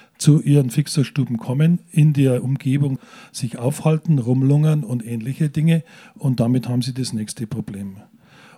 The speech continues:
Und das andere ist, es kann ja nicht richtig sein, dass etwas, was verboten ist, dann in einem Raum sozusagen legal stattfindet. Und wir haben auch nicht, wie gesagt,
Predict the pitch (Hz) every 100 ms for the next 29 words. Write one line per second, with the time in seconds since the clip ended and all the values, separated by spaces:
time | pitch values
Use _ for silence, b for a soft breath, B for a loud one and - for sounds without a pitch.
0 | - 131 120 110 110 127 143 156 165 -
1 | 117 120 - 123 135 120 110 127 - 156
2 | - 143 127 117 - B B B 139 117
3 | 127 - 117 - 110 120 135 - 147 -
4 | 131 120 113 107 98 101 113 131 - 117
5 | - - 107 110 104 - 95 107 - 107
6 | - 110 95 95 - B B B - 131
7 | 131 107 131 147 117 113 123 117 - -
8 | b b - 113 - 113 -